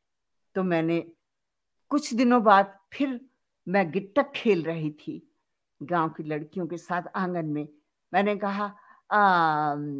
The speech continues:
आ, आ, डोमिन काकी आई हैं।" तो बोली, "आ, ये टोकरी भर अनाज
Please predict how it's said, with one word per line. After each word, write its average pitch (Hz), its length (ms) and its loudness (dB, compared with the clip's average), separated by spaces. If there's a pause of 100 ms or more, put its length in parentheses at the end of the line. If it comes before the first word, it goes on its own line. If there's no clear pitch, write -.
(640)
आ, 156 80 0
आ, 156 440 0 (140)
डोमिन 233 360 6
काकी 220 440 4
आई 180 180 4
हैं।" 170 280 -10 (140)
तो 196 60 -2
बोली, 220 540 4
"आ, 147 380 2 (520)
ये 208 200 4
टोकरी 208 420 0
भर 190 180 -4
अनाज 175 520 0